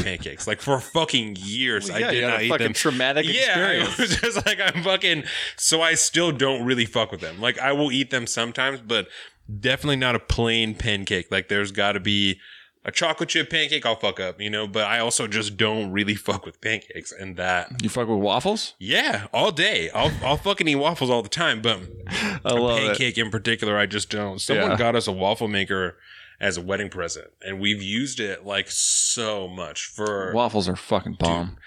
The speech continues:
Speaker 1: And they're huge. They're huge fucking waffles that come
Speaker 2: Mm-hmm.
Speaker 1: out of this thing.
Speaker 2: Yeah,
Speaker 1: It's a
Speaker 2: you,
Speaker 1: good
Speaker 2: you don't need more than one.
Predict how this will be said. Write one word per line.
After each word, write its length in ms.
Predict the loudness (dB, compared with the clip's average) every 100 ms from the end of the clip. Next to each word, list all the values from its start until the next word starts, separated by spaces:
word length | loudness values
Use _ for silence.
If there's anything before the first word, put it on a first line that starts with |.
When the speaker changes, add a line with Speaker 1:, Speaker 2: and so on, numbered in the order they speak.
| -10 -2
Speaker 1:
And 140 | 2
they're 100 | 2
huge. 720 | 0 0 2 4 2 2 -2
They're 200 | 0 0
huge 460 | 0 0 2 2 0
fucking 320 | -2 -2 -4
waffles 340 | -4 -4 2 4
that 60 |
come 80 | 6
Speaker 2:
Mm-hmm. 140 | 6 4
Speaker 1:
out 60 |
of 60 | 0
this 140 | -4
thing. 200 | -4 -4 -2
Speaker 2:
Yeah, 140 | 2
Speaker 1:
It's 80 | 4
a 60 | 4
Speaker 2:
you, 100 | 2
Speaker 1:
good 240 | 0 0
Speaker 2:
you 40 | 2
don't 180 | 4 4
need 140 | 4
more 240 | 4 2
than 80 | 2
one. 220 | 0 0